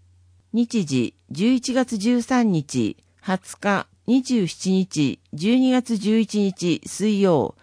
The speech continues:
十二月十四日土曜、午前十時から正午。曲目、ハッピークリスマス、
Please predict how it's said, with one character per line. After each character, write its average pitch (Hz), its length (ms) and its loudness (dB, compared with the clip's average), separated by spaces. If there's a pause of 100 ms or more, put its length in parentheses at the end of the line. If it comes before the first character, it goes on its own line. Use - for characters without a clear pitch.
(280)
十 233 200 2
二 269 120 4
月 247 260 0
十 233 240 0
四 147 180 2
日 147 400 -2
土 170 200 0
曜、 185 400 2 (160)
午 254 200 2
前 208 280 0
十 247 260 0
時 220 140 -6
か 147 160 0
ら 127 240 0
正 220 360 0
午。 113 300 2 (720)
曲 190 260 -2
目、 190 540 0
ハ 175 180 -6
ッ 170 40 -4 (120)
ピ 254 200 -2
ー 226 40 -6
ク 254 140 -4
リ 240 100 -4
ス 262 140 -6
マ 208 160 -2
ス、 117 320 -8